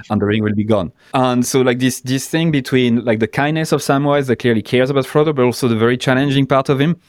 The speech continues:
where, like, he carries him on his back and say, "Come on, Frodo, like, get the fuck, uh, you know, let's stand up and, and walk again." You know, we're using that as the, the next part of, of her brand in terms of behavior. Anyway, that was an aside to say that I completely get what you're saying. Um, and maybe we're both fucking weird,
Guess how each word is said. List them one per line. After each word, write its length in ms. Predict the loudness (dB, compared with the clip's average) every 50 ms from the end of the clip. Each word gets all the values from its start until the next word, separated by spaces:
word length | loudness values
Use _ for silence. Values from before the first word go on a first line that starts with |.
| -20 -20 -20 -6 -2
where, 240 | 0 2 2 2
like, 160 | 0 -4 -4 -6
he 80 | -6
carries 320 | -4 -2 0 0 2 2 2
him 120 | 4 4
on 60 | 4
his 120 | 4 2 2
back 200 | 2 2 2 0
and 120 | -2 -4
say, 80 | -4 -2
"Come 160 | 0 0 2
on, 100 | 2 0
Frodo, 320 | 0 -2 -2 0 0 0
like, 120 | 0 -2 -4
get 100 | -4 -4
the 100 | -4 -4
fuck, 340 | -2 -2 -2 -2 -6 -12 _ _ _ _ _ _ _ -4
uh, 340 | -2 0 2 2 2 0 0
you 120 | 0 0
know, 80 | 2 2
let's 160 | 0 0 -2
stand 260 | -2 0 2 4 4
up 140 | 2 2 2
and, 180 | 0 0 0 0
and 120 | 0 2 2
walk 160 | 2 2 0
again." 300 | 0 0 0 0 -2 -4 -8 _ -20 -20 -20 _ _ _
You 120 | 0 0 2
know, 100 | 2 2
we're 180 | 2 2 0
using 360 | 0 0 -2 0 2 2 2 4
that 400 | 4 2 2 0 -4 -8 -12 -6 -2
as 300 | 0 0 0 0 -2 -6 -10
the, 280 | -12 -8 -2 0 0 2
the 160 | 2 2 2
next 520 | 2 2 0 0 -2 -4 -8 -10 -10 _ -2
part 240 | -2 0 0 0
of, 280 | -2 -4 -4 -6 -14 -12 _ -4
of 160 | -4 -4 -2
her 180 | 0 0 0
brand 300 | 0 0 0 0 0 -2
in 80 | -2 -4
terms 160 | -4 -4 -4
of 80 | -4 -6
behavior. 360 | -4 -2 -2 -2 -2 -4 -6 -2 0
Anyway, 220 | 0 0 0 -2 -6 -14 -6 -2
that 100 | 0 2
was 140 | 2 2 0
an 80 | -2
aside 280 | -4 -2 0 0 0 0
to 80 | -2 -2
say 220 | 0 2 2 2
that 60 | 2 0
I 20 |
completely 360 | 0 0 0 2 0 0 0
get 200 | 0 0 0 0
what 140 | -2 -4 -2
you're 80 | -2 -2
saying. 380 | -2 -2 -2 0 -2 -2 -6 -10 _ _ _ _ -20 -14 _ -4
Um, 640 | -2 0 0 0 2 2 2 2 0 -2 -4 -6 -6
and 140 | -6 -4 -2
maybe 180 | -2 -2 -2
we're 120 | -2 -2 0
both 220 | -2 -2 -4 -4
fucking 300 | -6 -10 -8 -6 -4 -4
weird, 240 | -2 -2 -4 -4